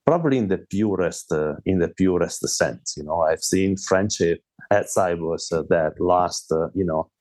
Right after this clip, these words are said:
decades. You know, and, uh, the, and this is something that,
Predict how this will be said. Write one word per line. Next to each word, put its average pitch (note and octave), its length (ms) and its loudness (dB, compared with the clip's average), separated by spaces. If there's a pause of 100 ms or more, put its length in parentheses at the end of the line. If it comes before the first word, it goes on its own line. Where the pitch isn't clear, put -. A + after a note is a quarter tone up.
decades. - 680 -2
You D#2 100 -10
know, F2 240 2
and, E2 280 0
uh, D#2+ 280 4 (340)
the, A2+ 180 4 (140)
and G#2+ 180 4
this C#3 200 2
is C#3+ 200 0
something B2 460 0
that, F2+ 260 0